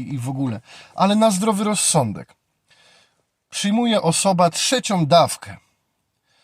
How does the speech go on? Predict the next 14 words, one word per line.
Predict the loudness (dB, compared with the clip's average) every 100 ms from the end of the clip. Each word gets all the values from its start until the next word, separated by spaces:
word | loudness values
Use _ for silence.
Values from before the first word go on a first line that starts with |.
| _ -10
Preparat | -4 2 4 4
nie | 4 4
działa, | 6 6 4 -2 -12
jednak | -10 -6 -6
okazuje | -4 -4 -2 -2
się, | -2
że | -2
wcale | -4 -4 0 0 0
ten | -8
przebieg | -8 -8 -10
choroby | -8 -6 -4 -2
nie | -2
jest | -2 -2
lżejszy. | 0 0 -2 -4 -10